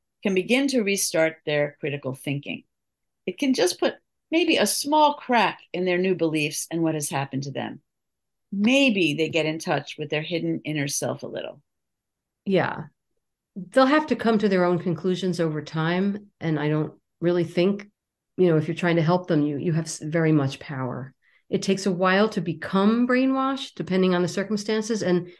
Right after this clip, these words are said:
Speaker 2: it takes a while to undo that damage. But hopefully over time, if you just keep offering support, the victim will learn to trust and value themselves again.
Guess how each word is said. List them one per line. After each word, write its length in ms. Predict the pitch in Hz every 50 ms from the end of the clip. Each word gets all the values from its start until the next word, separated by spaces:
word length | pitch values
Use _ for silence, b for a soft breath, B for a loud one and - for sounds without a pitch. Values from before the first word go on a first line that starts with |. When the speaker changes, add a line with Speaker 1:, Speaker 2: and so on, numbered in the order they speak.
| B B B B B _
Speaker 2:
it 160 | - 202 196
takes 260 | 202 - 190 190 - 202
a 60 | 185
while 240 | 185 185 180 175 175
to 160 | 175 - - -
undo 580 | 175 175 170 175 170 165 175 175 175 165 151 143
that 240 | 147 135 131 135
damage. 600 | - 151 160 156 151 143 127 - - - - - _ _ _ _ _ _ _ _ _ _ _ _ _
But 100 | - 220
hopefully 320 | 190 262 285 - 339 320 294
over 220 | 277 285 294 311
time, 480 | 302 - 220 226 220 220 220 220 220 214
if 160 | 190 202 214
you 60 | 196
just 200 | - 208 208 -
keep 160 | - 240 233 -
offering 380 | - 180 202 202 - 226 220 208
support, 640 | 208 - 208 208 - - 220 208 196 175 - - _ _ _ _ _ _ - -
the 60 | 190
victim 300 | 185 220 220 220 214 208
will 120 | 202 196
learn 240 | 196 190 185 185 175
to 100 | - 196
trust 480 | 190 - - 185 180 165 - - - - -
and 160 | - 170 165
value 320 | 165 165 165 175 180 175 160
themselves 540 | 143 147 139 139 139 - 143 131 131 131 -
again. 340 | 127 - 117 107 123 131